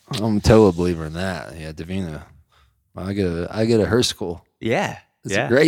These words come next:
Speaker 2: That's
Speaker 1: school.
Speaker 2: awesome.
Speaker 1: <clears throat> The best school ever. And Gabe, thank you, Gabe.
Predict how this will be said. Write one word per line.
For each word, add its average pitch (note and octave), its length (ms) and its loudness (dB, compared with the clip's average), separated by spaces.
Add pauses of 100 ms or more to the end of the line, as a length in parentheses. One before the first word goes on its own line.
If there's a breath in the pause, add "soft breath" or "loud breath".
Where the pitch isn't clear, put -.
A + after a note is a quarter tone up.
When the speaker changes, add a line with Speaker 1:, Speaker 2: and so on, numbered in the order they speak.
Speaker 2:
That's - 60 -4
Speaker 1:
school. - 260 -6
Speaker 2:
awesome. C#3+ 520 2
Speaker 1:
<clears throat> - 20 -
The F2 40 -8
best G2 320 -4
school - 340 -4
ever. F2 360 -4 (420 loud breath)
And A2 200 2
Gabe, A#2 360 2 (360)
thank F2+ 260 -4
you, D#2 80 -6
Gabe. C#2 320 -14